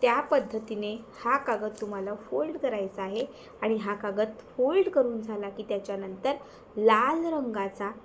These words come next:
जो धागा आपण घेतलेला आहे, लाल रंगाचा धागा, तो धागा व्यवस्थित या, अ, या कागदाला गुंडाळायचा. एक चार पाच वेळा गुंडाळायचा, शेवटी घट्ट गाठ मारायची आणि ही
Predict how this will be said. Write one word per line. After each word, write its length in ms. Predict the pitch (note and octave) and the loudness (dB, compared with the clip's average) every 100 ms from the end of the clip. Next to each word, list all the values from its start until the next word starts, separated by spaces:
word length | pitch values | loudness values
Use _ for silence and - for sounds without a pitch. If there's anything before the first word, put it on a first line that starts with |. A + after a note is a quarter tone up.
| - - | -6 6
जो 80 | B3 | 6
धागा 400 | G#3+ F#3+ F#3+ A#3+ | 6 -6 -4 -4
आपण 340 | D4+ D4+ C#4+ | 0 0 0
घेतलेला 500 | B3 A#3+ G#3 G3+ G3+ - | 0 -2 -4 -4 -6 -8
आहे, 220 | A#3 F3+ - - - - - - - - | -10 -10 -14 -18 -20 -20 -20 -20 -20 -4
लाल 240 | G3 G#3+ | 0 0
रंगाचा 380 | A3 G3+ G3 G3 | 0 -4 -6 -4
धागा, 380 | G3 G3 F#3+ A3+ - - | -4 -4 -8 -8 -10 -6
तो 60 | A3+ | -2
धागा 460 | G#3+ A3 A3 G#3 C#4 | -2 -4 -4 -4 0
व्यवस्थित 640 | G#3 F#3+ F#3+ G3 - C#4+ C#4+ - - - | 0 2 0 -2 -6 -6 -6 -16 -12 -4
या, 120 | G3 C4 - - | -4 -4 -14 -4
अ, 60 | G3+ F#3 F3+ F3+ - | 2 4 4 0 -2
या 100 | G#3+ | -4
कागदाला 540 | G3+ G3 F#3 G3 G3 G#3+ | -2 -2 -2 -2 -2 -2
गुंडाळायचा. 560 | A3+ G3+ F#3 F3+ - - - - - - | -4 -4 -6 -8 -8 -12 -14 -20 -8 -8
एक 160 | G#3 | -6
चार 240 | - A3 G#3+ | 0 0 0
पाच 340 | G#3+ A#3 A3+ | 0 0 2
वेळा 120 | A3+ | 0
गुंडाळायचा, 540 | A3 G#3+ G#3+ G#3 G#3 B3 | 0 -2 -2 -2 -2 -4
शेवटी 360 | C4 G#3 - A3 | 0 0 2 -2
घट्ट 300 | A3 G3+ A3 | -2 -4 -6
गाठ 300 | G#3 F#3+ - - | -4 -6 -6 -8
मारायची 420 | B3 F#3 D#3 B3 C4 - - - | -6 -4 -4 -6 -8 -12 -16 -2
आणि 160 | G3 | 2
ही 180 | G#3+ A#3 | 2 0